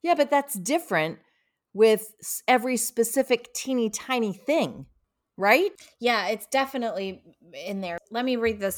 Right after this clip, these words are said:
Speaker 2: So this is from Building Thinking Classrooms, Laura, and it,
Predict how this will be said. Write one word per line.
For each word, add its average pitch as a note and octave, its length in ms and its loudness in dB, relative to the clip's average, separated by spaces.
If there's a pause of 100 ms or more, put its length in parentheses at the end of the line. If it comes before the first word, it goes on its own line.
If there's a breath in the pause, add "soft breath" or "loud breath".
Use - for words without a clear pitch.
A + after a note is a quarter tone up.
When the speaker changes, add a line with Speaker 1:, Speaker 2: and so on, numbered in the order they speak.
Speaker 2:
So A3+ 120 -6
this B3 160 -2
is C4 120 -10
from G#3+ 380 -4 (600 soft breath)
Building G#3+ 260 0
Thinking G3 320 -6
Classrooms, G3 600 -8
Laura, G3 280 -2
and G3+ 180 -6
it, D#3+ 200 -10